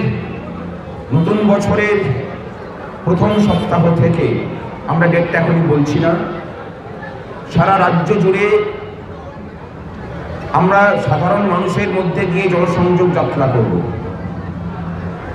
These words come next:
সংগ্রামী যৌথ মঞ্চের যে বিষয় নিয়ে লড়াই, সাধারণ মানুষের কাছে সেই লড়াইয়ের কথা আমরা পৌঁছে দিতে চাই এবং মানুষকে বোঝাতে চাই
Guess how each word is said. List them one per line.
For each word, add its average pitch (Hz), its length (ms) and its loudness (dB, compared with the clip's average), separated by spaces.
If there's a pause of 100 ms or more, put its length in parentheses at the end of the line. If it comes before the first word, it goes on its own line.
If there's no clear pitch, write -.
(600)
সংগ্রামী 208 400 4
যৌথ 214 260 2
মঞ্চের 220 540 6
যে 226 120 4
বিষয় 214 420 2
নিয়ে 214 180 0
লড়াই, 185 380 2 (1160)
সাধারণ 190 360 4 (120)
মানুষের 214 360 2
কাছে 208 260 0
সেই 196 220 0
লড়াইয়ের 190 360 2
কথা 175 180 2
আমরা 175 240 2
পৌঁছে 175 240 2
দিতে 180 240 4
চাই 170 220 4 (840)
এবং 175 180 4
মানুষকে 151 400 2
বোঝাতে 170 400 2
চাই 143 200 2